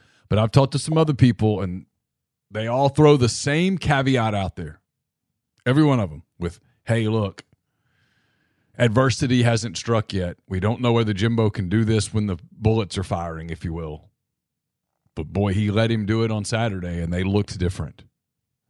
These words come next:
And the quarterback's good. Not great, but he's good,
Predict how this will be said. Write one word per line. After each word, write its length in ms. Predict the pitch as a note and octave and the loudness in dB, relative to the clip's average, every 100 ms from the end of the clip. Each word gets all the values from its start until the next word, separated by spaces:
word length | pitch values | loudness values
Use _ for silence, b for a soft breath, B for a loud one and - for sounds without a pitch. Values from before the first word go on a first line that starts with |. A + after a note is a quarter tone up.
| _ _ _ | _ _ _
And 120 | - A2 | -4 -2
the 40 | |
quarterback's 560 | A2+ A#2 A#2+ C3 D3 - | 0 2 4 4 0 -2
good. 400 | C3+ G#3+ G3 A2+ - _ _ _ _ _ _ _ _ _ _ _ _ | 2 2 2 -6 -20 _ _ _ _ _ _ _ _ _ _ _ _
Not 180 | - D3 | -8 -4
great, 460 | G#3+ C4+ A3+ - - | 2 2 2 -2 -6
but 120 | F2+ | -2
he's 160 | A2 C3+ | 0 0
good, 440 | B3+ A3+ C#3 C3 | 4 4 2 -2